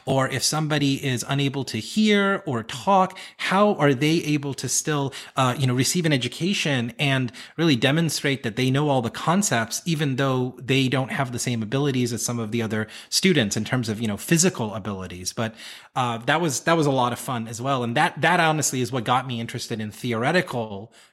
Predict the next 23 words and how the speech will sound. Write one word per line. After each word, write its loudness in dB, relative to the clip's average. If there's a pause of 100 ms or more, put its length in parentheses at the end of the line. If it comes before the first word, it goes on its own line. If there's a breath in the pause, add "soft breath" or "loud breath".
computer -4
science. -6 (180 loud breath)
So 2
that's 2
why 6
I 4
went -2
to -4
grad 2
school -2
for -4
it -4 (240 loud breath)
and 0 (220)
started, 2
you -4
know, -4
really 0
researching -2
it -4
more -2
from -8
that 0
perspective. -14